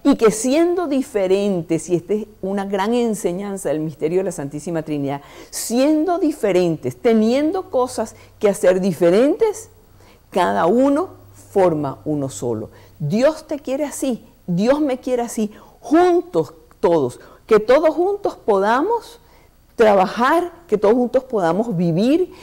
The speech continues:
que todos seamos diferentes, opinemos diferentes, actuemos diferentes, pero en una unidad de amor hacia Dios Padre. Ese Dios Padre que está esperando recibirte en el cielo,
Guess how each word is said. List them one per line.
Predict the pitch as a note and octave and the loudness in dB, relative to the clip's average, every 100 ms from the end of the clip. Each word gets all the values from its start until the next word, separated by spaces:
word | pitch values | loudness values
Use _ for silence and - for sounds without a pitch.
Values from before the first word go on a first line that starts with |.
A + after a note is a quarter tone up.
| - | -10
que | - A3+ | 0 2
todos | C#5+ E4 E4+ | 4 2 2
seamos | E4 C#4+ D#4+ F4+ | -2 -2 -2 0
diferentes, | D4+ C#4 - G3+ F#3+ G3+ F3+ E3 C#3 - - B3 | -2 -2 -2 -2 0 -2 -2 -6 -8 -10 -4 2
opinemos | B3 B3 A#3 A#3 C#4 D#4 | 2 2 -2 -2 -2 -2
diferentes, | D4 D#4 C4 A3 G3+ E3+ - | -4 -2 -2 -2 -4 -6 -4
actuemos | G#3 G3+ - A#3+ B3+ D4+ | -4 -4 -2 0 0 -2
diferentes, | C#4+ B3+ B3+ C#4 D4+ - - - | -2 -2 -2 -4 -8 -14 -14 0
pero | G3 F#3+ - - | 0 0 -6 -8
en | F#3 F#3 | -4 -4
una | F3+ F#3+ G#3+ A3+ - | -4 -4 -6 -8 -4
unidad | G3+ E3+ E3 E3 G#3 - - | -2 -2 -2 -2 -4 -12 -4
de | F3 | 0
amor | E3 E3 E3+ A3+ - | 0 0 -4 -6 -10
hacia | F3 - D#3 C3 | -12 -8 -6 -4
Dios | C3+ E3 - - | -2 -6 -6 -8
Padre. | E3+ C#3+ C#3 G#2 - - - | -4 -4 -4 -10 -14 -20 0
Ese | A3+ A#3+ C4+ | 2 2 0
Dios | C4 A3 | -2 -4
Padre | - - E4 F#3+ E3 - _ | -6 -6 -4 -4 -6 -14 _
que | - | -6
está | E3+ F3+ | -4 -6
esperando | E3+ G#3+ G3+ F#3 F3+ G#3+ A3+ - - _ _ _ _ _ _ | -6 -6 -4 -4 -4 -6 -8 -18 -20 _ _ _ _ _ _
recibirte | - F#3 F3+ F#3 G3 D4+ D#4+ C4 - | 0 0 2 -2 0 -2 -2 -6 -6
en | F3+ | -4
el | D#3 C#3+ | -4 -4
cielo, | - F3+ F#3+ G#3 - | -4 -2 0 -4 -10